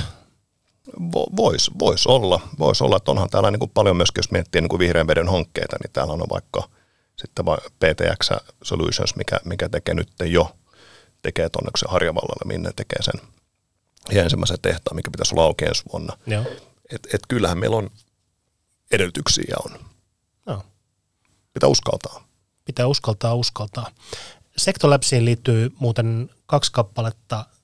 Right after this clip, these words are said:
Speaker 2: aika mielenkiintoisia henkilöhahmoja, jotka on löytäneet tiensä ralliauton ratin taakse. Siellä on entinen F yksi-tähti Heikki Kovalainen ja sitten on Janni Hussi,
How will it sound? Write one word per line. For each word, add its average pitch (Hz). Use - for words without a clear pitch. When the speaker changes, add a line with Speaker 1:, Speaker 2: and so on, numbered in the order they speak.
Speaker 2:
aika 127
mielenkiintoisia 120
henkilöhahmoja, 113
jotka 113
on 117
löytäneet 127
tiensä 120
ralliauton 113
ratin 110
taakse. 107
Siellä 135
on 151
entinen 156
F -
yksi-tähti -
Heikki 127
Kovalainen 131
ja 110
sitten -
on 113
Janni 143
Hussi, -